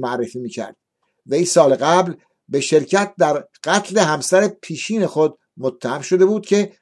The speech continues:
مادر دو فرزند است. همسرش را با ضربات چاقو کشته و جسد او را سوزانده بود. آخوند هارون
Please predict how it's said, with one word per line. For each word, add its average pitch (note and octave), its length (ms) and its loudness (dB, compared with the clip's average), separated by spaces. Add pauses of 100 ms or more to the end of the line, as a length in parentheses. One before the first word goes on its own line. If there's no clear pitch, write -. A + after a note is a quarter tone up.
(100)
مادر C3+ 360 4
دو D#3 140 0
فرزند C3 640 -2
است. - 340 -12 (440)
همسرش D3 600 -2
را G#3 120 4
با F3+ 160 6
ضربات D3 580 0
چاقو C#3 500 2
کشته F#3 460 0 (300)
و C3+ 120 2
جسد C#3+ 460 0
او G3 100 6
را E3+ 140 8
سوزانده C3+ 640 2
بود. G#2+ 280 -6 (640)
آخوند E3+ 500 -2
هارون F3+ 600 0